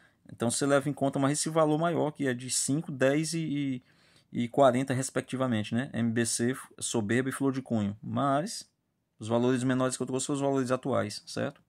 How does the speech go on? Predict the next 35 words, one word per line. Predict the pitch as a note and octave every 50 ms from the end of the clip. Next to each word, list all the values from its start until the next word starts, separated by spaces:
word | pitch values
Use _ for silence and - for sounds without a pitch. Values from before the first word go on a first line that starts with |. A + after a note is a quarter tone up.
| _ _
Dois, | G#2+ G2+ A2+ B2 C3+ D3 D#3+
cinco | - - - - - - C3+ C#3 C#3+ -
e | - -
dez, | D3 B2+ A#2+ A2 G#2+ G#2 G2 - - _ _ _ _ _
respectivamente, | - G2+ - - A2 - - A2 A2 A2 G#2 G2+ G2 - -
né? | G#2+ A#2 - - _ _ _ - - - - - _ _
Com | _ -
a | A2
certificada | G#2+ - A2 A2 - - A#2 G#2+ A2+ A2 A2 A2
sendo | - - A2+ A2 A2
duzentos | G#2 A2+ G2+ A#2+ A#2 - -
reais. | B2+ A#2+ G#2 G2+ G2 F#2 - - - - - - - - -
Então, | - - F#3
pessoal, | G3 G3+ G3 - D3+ C#3
esse | D3+ - -
é | F3
o | E3 D#3
vídeo | D3 D3+ D#3 C#3+ C#3+
de | C#3+ E3
hoje, | E3+ D#3 D#3 E3 E3+ F#3 F3+ - - _
tá? | - B2+ C3 C#3+ D#3+ - _ _ _ _
Eu | - B2 A#2
repito, | - A#2 B2+ A#2+ - C3+ C3+ D3+ C#3+ C3 A#2+
não | A#2+ C3+ D3
teve | D3 - C3+ B2+
anomalias, | B2+ B2+ C3 C#3 D3 D3+ D#3+ F3 F#3+ F#3
mas | E3 C#3+ -
fique | - C3+ - B2+
de | A#2 B2
olho | B2 A#2
nas | B2 -
suas | - D#3 -
peças, | - - D3 E3+ F#3 - - - - _ _ _
tá | - A#2
bom? | G#2+ A#2 C3+ E3+